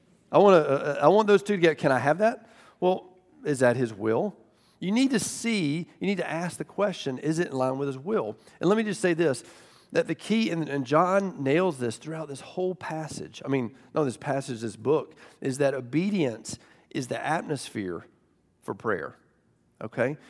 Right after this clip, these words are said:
It's the atmosphere for which prayer really thrives. And let me say it this way, that obedience is not a, um, it, it's not something that we do so we can get our way. Obedience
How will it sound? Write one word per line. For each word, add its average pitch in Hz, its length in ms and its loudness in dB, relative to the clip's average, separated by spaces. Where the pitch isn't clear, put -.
It's 160 140 -2
the 165 140 -6
atmosphere 180 800 -2
for 143 120 -10
which 139 320 -6
prayer 160 520 -2
really 139 300 4
thrives. 107 640 -4
And 120 80 -2
let 135 100 -2
me 156 80 2
say 160 200 2
it 135 80 0
this 127 200 -2
way, 107 280 2
that 135 260 -4
obedience 208 520 -2
is 123 160 -6
not 139 360 2
a, 117 240 2
um, 98 380 -4
it, - 220 -6
it's 147 140 -4
not - 160 0
something 170 400 0
that 131 180 4
we 131 140 -2
do 156 480 -2
so 147 160 0
we 135 100 -2
can 131 140 -4
get 135 240 -2
our 117 120 0
way. 113 420 -2
Obedience 165 800 -2